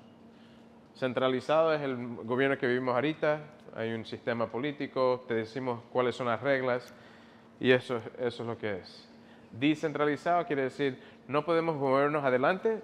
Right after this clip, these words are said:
si el grupo en consenso dice, "Nos vemos adelante".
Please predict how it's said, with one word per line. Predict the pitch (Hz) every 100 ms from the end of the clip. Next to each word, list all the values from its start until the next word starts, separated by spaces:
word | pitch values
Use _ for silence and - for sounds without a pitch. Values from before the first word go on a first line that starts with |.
| -
si | - 139
el | 120
grupo | 135 151 160 160
en | 131 120
consenso | 127 117 185 185 143
dice, | 117 127 - 123 107
"Nos | 120 113 117
vemos | 110 107
adelante". | 107 101 92